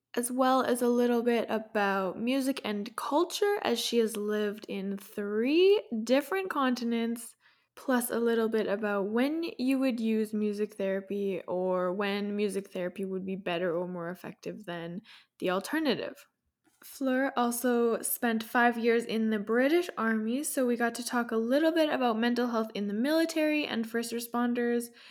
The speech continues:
as well as her transition back to society after serving and what that was like wi-, for her and how music therapy helped with that journey. So I hope you guys love this episode as much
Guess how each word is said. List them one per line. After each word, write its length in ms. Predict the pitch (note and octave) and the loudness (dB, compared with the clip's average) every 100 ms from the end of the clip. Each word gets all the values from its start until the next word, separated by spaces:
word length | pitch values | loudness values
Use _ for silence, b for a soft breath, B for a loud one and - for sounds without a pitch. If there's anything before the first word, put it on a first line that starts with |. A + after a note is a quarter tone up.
| B B _ | B B _
as 160 | A3 A3+ | -4 0
well 360 | A3 B3 B3+ | 4 6 6
as 220 | - A3+ A3+ | 4 2 2
her 140 | B3+ | -2
transition 600 | B3 C4 C4 C#4 E4+ D#4 | 2 2 2 0 -2 -2
back 380 | B3 G#3 A3 A#3+ | 0 0 0 -2
to 100 | - | -6
society 640 | C4+ B3+ A#3+ G#3 G3 G3+ | -4 -6 -4 -2 0 0
after 520 | - C#3+ G3 - A#3 A3+ | 0 -2 -4 -4 -4 -4
serving 760 | - G3+ G3 F#3+ E3+ F#3 F#3+ | -4 -4 -4 -4 -8 -8 -10
and 500 | - F3+ F#3 F#3+ G3+ b b b b _ _ | -8 -8 -6 -8 -10 b b b b _ _
what 300 | G#3+ G#3+ A3 | 0 0 0
that 200 | G3+ F#3 | -2 -2
was 180 | G3+ F#3+ | -4 -4
like 200 | F3+ F3+ | -6 -6
wi-, 180 | G3+ F#3+ | -10 -14
for 320 | - - G3+ F#3 | -14 -6 -4 -4
her 480 | F#3 A3+ C4+ D#4+ G4 G4+ _ _ _ _ - | -4 -2 0 0 -2 -6 _ _ _ _ -6
and 280 | G#3 G#3 | -4 -2
how 180 | G#3+ G#3 | -2 -2
music 480 | G#3 G#3 A3 A3+ A3 | -2 0 0 0 -4
therapy 500 | - G#3+ G#3+ G#3+ G#3+ | -2 2 2 0 -2
helped 500 | F3+ G#3 G#3+ G#3+ - | -2 -2 -2 -4 -6
with 240 | G#3 G3 | -4 -4
that 420 | - F#3+ G3 - G3 | -6 -6 -6 -6 -6
journey. 580 | G3 A3 G3 G2+ - B B B B | -4 -4 -4 -8 -12 B B B B
So 640 | - - A3+ G#3+ G#3 G3+ - | -4 0 4 4 4 4 4
I 120 | G3+ | 2
hope 320 | G#3+ B3+ C#4+ | 2 0 4
you 100 | E4+ | 4
guys 360 | E4+ C#4 C4 A3+ | 6 4 4 2
love 320 | A#3+ A#3+ A#3+ | 2 2 2
this 160 | B3 B3 | -2 -2
episode 440 | G#3+ A3 A3+ G#3+ | -4 -4 -4 -2
as 180 | G3 G3+ | -2 -4
much 380 | G3 G3 G#3 | -4 -2 -4